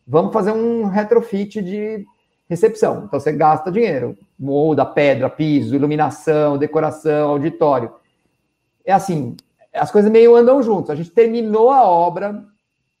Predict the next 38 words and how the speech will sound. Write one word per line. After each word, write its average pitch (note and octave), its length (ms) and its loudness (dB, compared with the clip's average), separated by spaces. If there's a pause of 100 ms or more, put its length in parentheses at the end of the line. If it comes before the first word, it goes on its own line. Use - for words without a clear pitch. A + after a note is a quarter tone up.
(300)
hoje F#3+ 220 -8
o - 20 -4
prédio G#3 360 -6
tem, G#3+ 420 -6
ele E3+ 300 -10
tinha G3+ 200 -8
quase A#3 300 -6
trinta A3 180 -8
por D#3+ 60 -12
cento G#3 80 -4
de F#3+ 60 -4
vacância, G3 580 -4
hoje E3+ 100 -4
ele G#3 100 -4
tem A3+ 160 -6
dois A3+ 260 2
meio B3+ 180 -2
andares, F#3 560 -2
assim. A#2+ 340 -12 (420)
E E3+ 100 0
aí, G3+ 140 6
a, A#3 140 2
eu G3+ 120 6
lembro A#3+ 280 4
que - 60 2
a G#3+ 40 0
primeira G3+ 260 -2
locação, F3+ 560 -6
a E3 100 -4
gente, C#3+ 440 -10
eu G#3 160 2
participei G#3+ 320 -4
de G3+ 40 -4
uma G3 100 -8
conversa G3+ 340 -8
com G3+ 120 -12
o A3 100 -2
locatário, G3+ 720 0